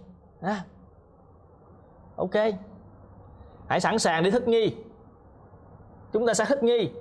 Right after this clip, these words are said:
Mà muốn thích nghi là phải làm việc. Ok. Rồi, cái điều số bốn. Cái điều này mình nghĩ sẽ có nhiều người gặp phải.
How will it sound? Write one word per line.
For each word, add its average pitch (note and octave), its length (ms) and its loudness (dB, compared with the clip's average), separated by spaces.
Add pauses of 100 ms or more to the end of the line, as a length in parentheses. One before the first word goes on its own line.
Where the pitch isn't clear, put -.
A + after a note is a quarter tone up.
(920)
Mà E3+ 320 0
muốn A#3+ 160 2
thích C4+ 160 0
nghi A#3+ 220 2
là F#3+ 100 2
phải G#3+ 140 0
làm F#3+ 140 0
việc. F#3+ 200 0 (1600)
Ok. A#3 200 -2 (1400)
Rồi, C#3 240 0
cái F3 160 0
điều B2 60 2
số D#3 140 0
bốn. D#3 360 0 (1500)
Cái G3+ 80 0
điều C3 160 4
này A#2+ 180 2
mình A#2 120 0
nghĩ A2+ 240 0
sẽ C3 140 -4
có G3+ 140 -2
nhiều A2+ 240 -2
người G2+ 120 -2
gặp F#2+ 180 0
phải. - 300 -10